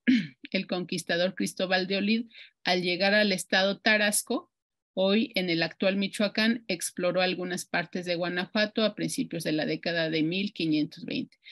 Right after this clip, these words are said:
Estos son como que un poquito los antecedentes, eh, más, eh,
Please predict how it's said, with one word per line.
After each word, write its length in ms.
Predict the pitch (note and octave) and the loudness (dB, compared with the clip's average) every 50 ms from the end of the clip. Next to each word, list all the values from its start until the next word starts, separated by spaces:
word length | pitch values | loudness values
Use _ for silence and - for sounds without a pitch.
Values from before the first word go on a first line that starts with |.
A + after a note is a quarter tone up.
| - - | -20 -20
Estos 240 | _ - C#4+ C4 - | _ 0 2 4 6
son 160 | C#4 C4+ C4 | 6 6 8
como 260 | C4+ B3 A#3 G#3+ G#3 | 8 8 6 6 6
que 140 | - B3 A#3 | 4 2 2
un 80 | A#3 | 2
poquito 440 | A3+ A#3 A3 - A#3 G#3+ - - A3 | 2 0 0 2 -2 -2 0 0 0
los 200 | G#3+ F#3 F3 - | 0 0 0 -2
antecedentes, 960 | F#3+ F#3 F3+ - F#3 E3+ - G3 F3 F3 F3+ F#3+ E3+ - G#3 G#3+ G#3+ - - - _ - _ _ _ | -6 -6 -6 -6 -6 -4 -2 0 2 2 2 0 0 0 0 0 0 -2 -6 -12 _ -20 _ _ _
eh, 640 | - - F3+ F3 F3 E3+ E3+ E3+ E3 E3+ E3 D#3+ E3+ E3 D#3 | -2 0 2 2 4 4 4 4 4 4 4 2 0 -2 -4
más, 580 | F3+ F#3+ G3+ G3+ G3 G#3 G3+ - - - - - - _ _ - - | 0 2 4 4 4 4 2 2 0 -2 -4 -8 -14 _ _ -10 -6
eh, 540 | F3+ E3 E3 E3+ E3 E3 E3 D#3+ D#3+ D#3+ | -4 -2 0 0 0 0 0 0 0 -2